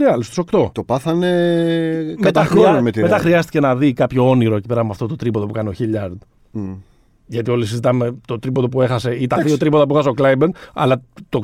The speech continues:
Speaker 1: το κουφό, το πράγμα που
Speaker 2: Χίλιαρντ είναι, επειδή είναι και η επέτειος αυτής της μ-, ο Χίλιαρντ είναι ο Τζέιρα Σμιθ.
Speaker 1: <laughs> Ναι,
Speaker 2: Τζέιρα
Speaker 1: ναι,
Speaker 2: Σμιθ
Speaker 1: ναι,
Speaker 2: φυσικά,
Speaker 1: ναι.
Speaker 2: ε.
Speaker 1: Ναι, ναι, ναι, οπωσδήποτε, οπωσδήποτε. Ε, και επίσης στον, ε, στον τελικό, που ήταν ένα δι-, ένα διαφορετικό μάτς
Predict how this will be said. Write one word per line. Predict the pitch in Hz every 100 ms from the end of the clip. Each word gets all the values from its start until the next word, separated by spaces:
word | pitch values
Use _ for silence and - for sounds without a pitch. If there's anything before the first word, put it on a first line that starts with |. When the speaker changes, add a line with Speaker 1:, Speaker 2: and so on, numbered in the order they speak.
| -
Speaker 1:
το | 135
κουφό, | - 120 180 151 139
το | 127
πράγμα | 135 143
που | 185
Speaker 2:
Χίλιαρντ | 214 240 180
είναι, | 156 139 131
επειδή | 120 117 127
είναι | 151
και | 170 175
η | 160
επέτειος | 135 160 165 143
αυτής | 123 110
της | 113
μ-, | 104
ο | 110
Χίλιαρντ | 147 175 180 143
είναι | 131 123
ο | 120
Τζέιρα | 120 127 117
Σμιθ. | - 127 - _ - -
Speaker 1:
<laughs> | 254 - -
Ναι, | 320
Speaker 2:
Τζέιρα | 311 294
Speaker 1:
ναι, |
Speaker 2:
Σμιθ | 277 294
Speaker 1:
ναι, | 294 320
Speaker 2:
φυσικά, | 330 139
Speaker 1:
ναι. | 320 311
Speaker 2:
ε. | 139 156 -
Speaker 1:
Ναι, | - 214 226
ναι, | 226
ναι, | 233
οπωσδήποτε, | 226 254 151 214 151 135
οπωσδήποτε. | 151 165 190 143 120 - 190 - - - - - - - - -
Ε, | - 185 202 202
και | - 311
επίσης | 359 330 311 269 202
στον, | 190 180 160 139
ε, | 135 120 117 110
στον | 101 143
τελικό, | 131 113 - 117
που | 151
ήταν | 202
ένα | 208 214
δι-, | 202 190 196
ένα | 208 208
διαφορετικό | 190 165 156 147 202
μάτς | 110 95 104